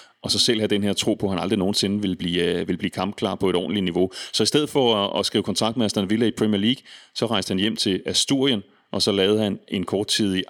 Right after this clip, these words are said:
aftale med amatørklubben Langreo, som spillede i Spaniens fire bedste række. Årsagen til, at han, øh, endte lige præcis der, det var, øh, at hans bror var træner for, øh, den her klub. Så i,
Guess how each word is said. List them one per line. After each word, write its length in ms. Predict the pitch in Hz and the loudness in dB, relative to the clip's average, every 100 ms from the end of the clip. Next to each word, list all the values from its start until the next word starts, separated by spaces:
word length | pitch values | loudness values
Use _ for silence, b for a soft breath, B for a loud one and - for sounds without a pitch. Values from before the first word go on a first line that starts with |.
| _ | _
aftale 500 | 90 101 - 107 92 | -4 -2 0 0 0
med 120 | 90 87 | 0 -2
amatørklubben 640 | 87 - 113 - 104 95 | -2 -2 -2 0 -2 -2
Langreo, 680 | 95 92 92 107 98 98 117 | -2 -2 -2 -2 0 2 4
som 180 | - 101 | 2 0
spillede 300 | - 101 92 | 0 0 -2
i 40 | |
Spaniens 420 | - 107 110 104 | -2 -2 -2 -2
fire 160 | - 104 | 0 0
bedste 280 | 104 95 98 | 2 0 -2
række. 320 | 85 90 98 | -4 -2 0
Årsagen 340 | 92 104 110 | 0 0 0
til, 120 | - 104 | 0 0
at 60 | |
han, 140 | 98 90 | 0 -2
øh, 140 | 90 | -2
endte 180 | 104 101 | -2 -2
lige 60 | 104 | -2
præcis 260 | 95 101 | -2 -4
der, 180 | - 107 | 2 2
det 100 | 101 | 2
var, 220 | 98 95 | -2 -2
øh, 60 | 90 B B - | -6 B B -8
at 60 | |
hans 180 | 98 - | -4 -4
bror 340 | 98 101 117 - | 2 2 2 -4
var 80 | 98 | -4
træner 420 | - 98 101 113 | -2 -2 -2 -6
for, 260 | - 92 85 | -4 -2 0
øh, 140 | 85 | 0
den 160 | 98 95 | 0 0
her 100 | 90 | -4
klub. 280 | - 95 | -2 -2
Så 160 | - 95 | 0 0
i, 140 | 98 | 0